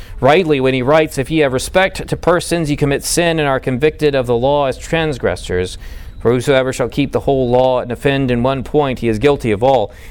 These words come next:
Interestingly, James says that if you show partiality, you're not just, uh, you just haven't just made an oopsie. If you show partiality in the church, and he's talking about the partiality both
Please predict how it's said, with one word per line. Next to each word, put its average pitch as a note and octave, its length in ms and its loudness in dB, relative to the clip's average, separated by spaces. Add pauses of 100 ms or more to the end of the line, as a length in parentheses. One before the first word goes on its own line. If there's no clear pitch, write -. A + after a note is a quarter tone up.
Interestingly, F3+ 580 2
James F3 460 -2 (400)
says D#3 420 2
that C#3+ 160 0
if D3 220 -2
you D3+ 80 0
show A3+ 240 2
partiality, D#3 1120 0 (260)
you're A3+ 80 0
not G3 260 0
just, D#3 560 0
uh, B2 300 2
you F#3+ 120 -2
just E3 260 -2
haven't F3+ 260 2
just D3 220 0
made D3 240 0
an C#3+ 180 -8
oopsie. C#3 640 0 (1080)
If - 60 -16
you G3+ 80 0
show F#3+ 220 4
partiality F#3+ 840 2
in C#3+ 100 0
the C3+ 60 -2
church, D#3+ 440 0
and B2 60 -8
he's D#3 160 -2
talking C3+ 340 2
about B2 360 2
the G#2+ 280 2
partiality C3 640 0
both A2+ 260 -2